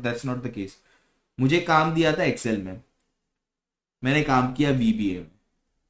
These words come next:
वीबीए में basically you automate the process of doing whatever the things you do in Excel। So, वो automation मैंने कर दिया। उसके बाद I was like, "चल यार, इतना सीख ही लिया automation, तो थोड़ा Python भी,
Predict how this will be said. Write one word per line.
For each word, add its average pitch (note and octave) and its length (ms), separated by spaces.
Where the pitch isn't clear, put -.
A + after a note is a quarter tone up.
वीबीए B2+ 500
में D#3+ 400
basically D3 560
you G#3+ 60
automate D3 500
the - 100
process B2+ 420
of C#3 180
doing B2+ 220
whatever B2+ 400
the A#2+ 60
things B2+ 220
you B2+ 160
do B2 160
in G#2+ 120
Excel। F#2+ 220
So, - 80
वो C3 340
automation D#3 600
मैंने C#3+ 220
कर A#2 220
दिया। F#2+ 280
उसके A#2 300
बाद B2+ 420
I A2+ 40
was C3+ 160
like, D#3+ 420
"चल E3 160
यार, F3 140
इतना D3 340
सीख C#3+ 300
ही D#3+ 60
लिया D#3+ 200
automation, C#3+ 480
तो D3 120
थोड़ा D3 220
Python C3 280
भी, C#3 140